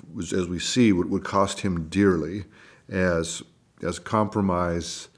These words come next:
always affects those closest to us. And so whether it was Lot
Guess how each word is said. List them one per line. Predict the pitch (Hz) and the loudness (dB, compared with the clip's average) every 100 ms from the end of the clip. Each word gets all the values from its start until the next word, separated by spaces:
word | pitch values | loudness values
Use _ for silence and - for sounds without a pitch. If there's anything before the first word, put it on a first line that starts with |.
| _ _ _ _ - | _ _ _ _ 2
always | 104 104 98 80 | 4 6 4 2
affects | - 90 80 - | -2 -2 -2 -4
those | 90 82 80 | -2 -2 -4
closest | - 87 82 80 - - | -4 -2 -2 -6 -10 -6
to | 98 85 | -4 -4
us. | 62 - - - | -6 -10 -14 -10
And | 92 87 | -8 -6
so | - 90 87 - - _ _ _ _ _ - - | 0 0 0 -4 -18 _ _ _ _ _ -8 0
whether | 104 107 104 | 4 6 6
it | 104 | 4
was | 98 90 - - - | 0 0 -8 -20 -12
Lot | - 101 101 104 - | 2 6 6 6 0